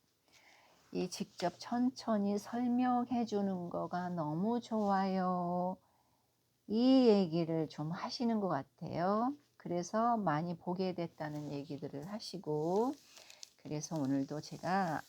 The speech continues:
아, 구독자님들이 이런 거를 원하시구나. 물론 직접 얼굴로 대면을 하는 수업은 아니지만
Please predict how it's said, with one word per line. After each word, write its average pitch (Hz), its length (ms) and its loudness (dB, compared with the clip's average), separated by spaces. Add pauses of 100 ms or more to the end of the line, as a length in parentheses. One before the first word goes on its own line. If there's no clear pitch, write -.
아, 151 880 -4
구독자님들이 151 1120 -2 (540)
이런 202 580 0
거를 220 340 2
원하시구나. 160 1600 -2 (280)
물론 151 640 0
직접 - 500 -6
얼굴로 165 1040 -2 (720)
대면을 185 480 0
하는 180 420 -4
수업은 165 420 -4
아니지만 165 840 0